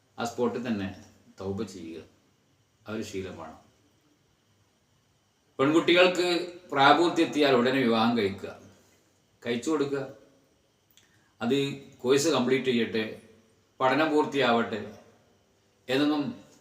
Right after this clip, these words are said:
അവിടെ കാത്തിരിക്കാൻ പാടില്ല. പ്രായപൂർത്തിയായാൽ പെട്ടെന്ന് കല്യാണം കഴിച്ചു കൊടുക്കുക, അവർക്ക് സമ്മതമാണെങ്കിൽ. അതേപോലെ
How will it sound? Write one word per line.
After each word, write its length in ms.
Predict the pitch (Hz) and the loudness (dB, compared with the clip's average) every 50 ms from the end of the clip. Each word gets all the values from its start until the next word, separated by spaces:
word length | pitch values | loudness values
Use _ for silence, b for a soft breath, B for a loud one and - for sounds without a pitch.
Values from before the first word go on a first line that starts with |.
| _ _ _ _ _ _ _ _ _ _ _ _ _ _ _ - | _ _ _ _ _ _ _ _ _ _ _ _ _ _ _ -10
അവിടെ 180 | 104 101 110 104 - | -8 -8 -8 -8 -8
കാത്തിരിക്കാൻ 480 | 92 90 - - 98 95 92 90 85 78 85 | -8 -8 -8 -10 -12 -12 -12 -12 -14 -12 -12
പാടില്ല. 300 | 82 80 80 80 78 - - - _ _ _ _ _ _ _ _ _ _ _ _ _ _ _ _ _ _ - | -12 -12 -12 -14 -16 -16 -20 -20 _ _ _ _ _ _ _ _ _ _ _ _ _ _ _ _ _ _ -6
പ്രായപൂർത്തിയായാൽ 600 | 92 101 117 143 165 - - 147 135 131 131 131 117 | -4 -2 -2 -2 -2 -2 -2 2 4 4 4 4 2
പെട്ടെന്ന് 320 | 110 98 110 107 107 104 101 - - - - - - - - - - _ - _ _ _ _ _ _ _ _ - - - - - - - - | -2 -4 -4 -6 -6 -6 -8 -10 -16 -20 -20 -20 -20 -20 -20 -20 -20 _ -20 _ _ _ _ _ _ _ _ -20 -20 -20 -20 -20 -20 -20 -18
കല്യാണം 260 | - 92 95 101 113 117 110 | -14 -10 -6 -4 -2 -2 -2
കഴിച്ചു 220 | 95 95 - - | -2 -4 -6 -8
കൊടുക്കുക, 280 | 98 95 98 - - 98 - | -10 -10 -12 -14 -16 -16 -14
അവർക്ക് 220 | - 95 95 104 92 95 | -14 -12 -12 -10 -10 -12
സമ്മതമാണെങ്കിൽ. 640 | 92 90 92 95 92 92 90 - 82 80 80 - - - - - - - - - - - - - - - - - - - _ _ _ _ - - - - - - - - - _ _ _ - 117 | -12 -12 -12 -12 -10 -10 -10 -12 -12 -14 -16 -18 -20 -20 -20 -20 -20 -20 -20 -20 -20 -20 -20 -20 -20 -20 -20 -20 -20 -20 _ _ _ _ -20 -20 -20 -20 -20 -20 -20 -20 -20 _ _ _ -6 0
അതേപോലെ 380 | 120 139 147 147 151 151 151 | 2 4 4 6 6 6 6